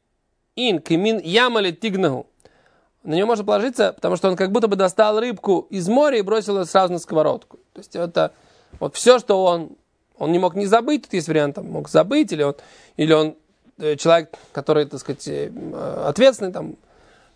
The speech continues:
вот, э, при-, э, как бы пример, который Гемара приводит, он как, как, как из рыбы, как из моря сразу на, на, на сковородку, которая стоит на огне.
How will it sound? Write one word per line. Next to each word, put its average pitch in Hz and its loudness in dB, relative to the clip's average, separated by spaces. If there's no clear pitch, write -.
вот, 135 -4
э, 98 -8
при-, 160 0
э, 175 -4
как 151 2
бы 139 -2
пример, 214 0
который 202 -2
Гемара 214 -2
приводит, 294 0
он 220 -2
как, 185 -4
как, 190 0
как 208 2
из 208 0
рыбы, 247 2
как 196 0
из 214 2
моря 269 2
сразу 214 2
на, 165 -2
на, - -4
на 156 2
сковородку, 170 0
которая 139 -8
стоит 139 -4
на 135 0
огне. 127 -6